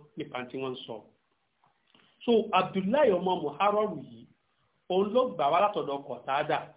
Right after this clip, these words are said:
Kọ̀tádà gbà wá látọ̀dọ̀ Anas ọmọ, eh, ọmọ Malik, kọ́nà lórí sí. Kí wá ni jẹ́ gbà wá o? Anna Nabiyya sallallahu alaihi wasallam, pé dájúdájú Ànábì wa Muhammadu o.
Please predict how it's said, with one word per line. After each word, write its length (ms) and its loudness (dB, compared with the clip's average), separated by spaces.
Kọ̀tádà 500 4
gbà 200 2
wá 160 2
látọ̀dọ̀ 420 -4
Anas 340 0
ọmọ, 280 -4
eh, 240 -10
ọmọ 180 -8
Malik, 380 -2
kọ́nà 240 -6
lórí 180 -8
sí. 160 -12
Kí 120 -6
wá 120 6
ni 120 2
jẹ́ 180 4
gbà 120 4
wá 140 6
o? 120 4
Anna 280 0
Nabiyya 580 -4
sallallahu 460 0
alaihi 220 -4
wasallam, 380 -6
pé 140 -2
dájúdájú 480 0
Ànábì 300 -2
wa 140 -2
Muhammadu 560 -6
o. 120 -6